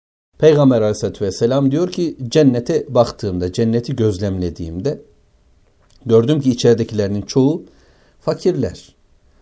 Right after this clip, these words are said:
Bu ne anlatır? Yani Müslümanların hesabının kolay olanlarının cennete girebildiğini özellikle bize vurguluyor.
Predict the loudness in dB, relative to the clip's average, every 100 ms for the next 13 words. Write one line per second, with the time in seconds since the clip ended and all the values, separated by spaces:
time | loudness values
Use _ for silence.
0 | _ _ 0 2 2 0 2 0 0 -4
1 | -8 -8 _ _ _ _ _ _ -2 0
2 | -2 -4 2 2 4 2 2 0 -6 _
3 | _ _ _ _ _ _ -8 -4 4 6
4 | 6 0 -4 -6 -6 2 4 4 2 0
5 | -4 -4 -4 -4 -6 -10 _ _ -2 0
6 | 0 -2 -2 -2 -4 -4 -6 -4 -6 -6
7 | -12 _ _ _ -8 -4 -4 -4 -6 -8
8 | -8 _ _ 0 0 0 -4 -6 -8 -8
9 | -14 -20